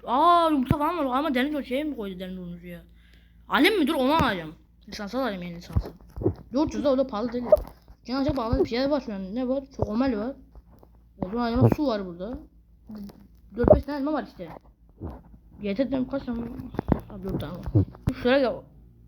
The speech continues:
abi, üç lira gelse biz ne bok yiyeceğiz bunlara? Bizim bir de böyle para almamız lazım her türlü. Fakir kaldık yine. Ne ge-, eksici ge-, eksi-, oğlum hadi para verin de gidelim hadi Allah için ya. Daha fazla para vermeyin ya.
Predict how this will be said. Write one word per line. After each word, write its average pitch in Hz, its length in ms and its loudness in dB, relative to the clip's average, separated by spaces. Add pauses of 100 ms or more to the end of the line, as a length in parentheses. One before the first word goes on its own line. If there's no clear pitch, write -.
(240)
abi, 240 140 -4
üç 285 140 -2
lira 311 120 8
gelse 330 220 4
biz 302 60 8
ne 403 200 6
bok 359 160 0
yiyeceğiz 277 240 2
bunlara? 294 380 2
Bizim 330 140 0
bir 302 60 0
de 370 120 2
böyle 349 260 2
para 285 300 2
almamız 247 320 -2
lazım 214 240 0
her 220 140 -6
türlü. 156 240 -12 (880)
Fakir 226 260 -2
kaldık 233 300 4
yine. 175 220 -10 (1500)
Ne 180 60 -10
ge-, 202 260 -8
eksici 240 340 0
ge-, 277 160 -4 (440)
eksi-, - 340 -8 (1000)
oğlum 220 140 2
hadi 254 200 2
para 254 280 2
verin 294 200 4
de 220 60 0
gidelim 277 200 2
hadi 254 120 2
Allah 226 240 0
için 269 220 2
ya. 208 460 -4
Daha 214 100 -4
fazla 285 140 -2
para 262 240 2
vermeyin 311 340 2
ya. 190 280 -8